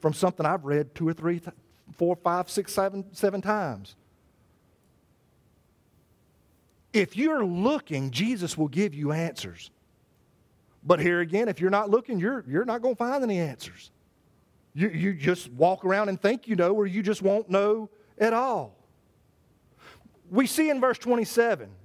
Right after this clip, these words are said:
that Jesus has been entrusted by God with all things. Do you know what's exempt from that? Nothing. God gives Jesus,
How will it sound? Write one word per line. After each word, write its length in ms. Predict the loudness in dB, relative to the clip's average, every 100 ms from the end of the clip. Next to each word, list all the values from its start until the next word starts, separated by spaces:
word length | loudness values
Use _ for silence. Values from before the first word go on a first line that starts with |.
| _ _ _ _ _ _ _ _ -20 -20 4
that 160 | 4 4
Jesus 640 | -2 0 0 0 -2 -6 -10
has 260 | 2 2 4
been 160 | 0 0
entrusted 760 | -2 2 2 2 -2 -2 4
by 240 | 4 4
God 640 | 0 0 2 2 0 -2 -6 -20 -2
with 260 | 2 2 2
all 400 | 2 4 2 0
things. 680 | 0 0 2 0 -4 -10 -16 -14 -4
Do 80 |
you 60 | 2
know 120 | 4
what's 200 | 2 -2
exempt 420 | -6 0 0 0
from 200 | 0 2
that? 320 | 2 0 -2 -6 -4
Nothing. 500 | 0 2 0 -2 -4 _ _ _ _ _ _ _ _ _ _ _ _
God 600 | 4 6 6 2 0 -2
gives 380 | -2 0 0 -2
Jesus, 640 | -2 0 0 -2 -2 -2